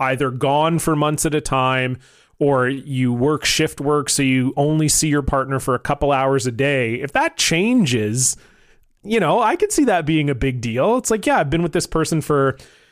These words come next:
seven years. I've been in a band the whole time. At least three months out of every year, I'm gone.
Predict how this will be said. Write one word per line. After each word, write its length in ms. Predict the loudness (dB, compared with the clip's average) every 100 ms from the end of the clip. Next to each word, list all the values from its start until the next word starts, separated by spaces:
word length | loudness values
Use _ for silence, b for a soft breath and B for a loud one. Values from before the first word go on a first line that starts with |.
| -6
seven 420 | 0 2 2 2
years. 460 | 2 2 2 2 0
I've 100 | 0
been 100 | -2
in 120 | -2
a 20 |
band 440 | -2 -2 0 0 0
the 140 | -2
whole 340 | 0 0 0
time. 500 | 0 0 0 0 0
At 160 | -2 0
least 500 | 0 2 2 0 -2
three 360 | -4 -2 0 0
months 320 | 2 0 0
out 120 | -2
of 80 | -2
every 340 | -4 -2 0 0
year, 340 | 2 2 2
I'm 280 | 0 -2 -2
gone. 640 | 0 2 0 -2 -6 -8